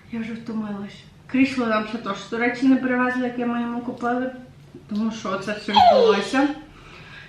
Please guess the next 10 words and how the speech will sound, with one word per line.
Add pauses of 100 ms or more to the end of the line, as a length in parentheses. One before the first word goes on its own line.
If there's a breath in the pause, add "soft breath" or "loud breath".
(100)
Сказали,
що
відправлять
в
кінці
тижня,
якщо
все
буде
спокійно.